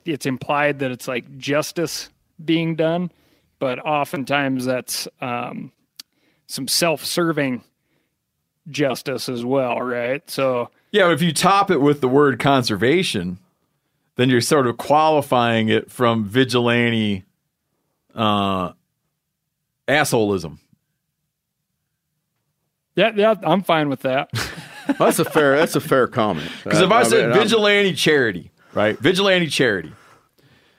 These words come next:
Speaker 2: You'd be like, "I don't know what it is, but it sounds like a good thing." <laughs>
Speaker 1: Yeah, it sounds like somebody throwing money out the window. That's great.
Speaker 2: So I was letting it ride because it's
Speaker 3: <laughs>
Speaker 2: vigilante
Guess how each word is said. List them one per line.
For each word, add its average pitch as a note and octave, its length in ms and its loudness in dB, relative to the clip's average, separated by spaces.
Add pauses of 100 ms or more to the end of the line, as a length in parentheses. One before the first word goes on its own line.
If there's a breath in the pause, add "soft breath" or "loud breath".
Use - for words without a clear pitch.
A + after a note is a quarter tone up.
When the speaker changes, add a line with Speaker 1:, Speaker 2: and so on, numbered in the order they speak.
(160 soft breath)
Speaker 2:
You'd C3 100 0
be C#3+ 60 6
like, B2+ 180 4
"I D3 160 4
don't F3+ 120 4
know E3 40 4
what E3 160 4
it D#3+ 60 2
is, F#3 160 2
but C3 80 2
it A#2+ 80 0
sounds D#3+ 280 2
like A#2 100 -2
a A2+ 40 0
good G#2 260 0
thing." A2+ 220 0
<laughs> - 300 -8
Speaker 1:
Yeah, C#4 240 0
it - 80 -12
sounds C#4 260 2
like F3+ 140 2
somebody G3+ 320 4
throwing B3 360 4
money D4 300 2
out D3 160 0
the D3+ 80 0
window. C#3+ 400 -2 (180)
That's C#4 240 0
great. C#4+ 440 0 (680 loud breath)
Speaker 2:
So D#3+ 160 0
I D#3+ 220 4
was F#3 120 0
letting C#3+ 220 4
it B2+ 60 2
ride A#2 340 4
because A2+ 240 0
it's G#2+ 100 -2
Speaker 3:
<laughs> - 0 -
Speaker 2:
vigilante A#2+ 880 2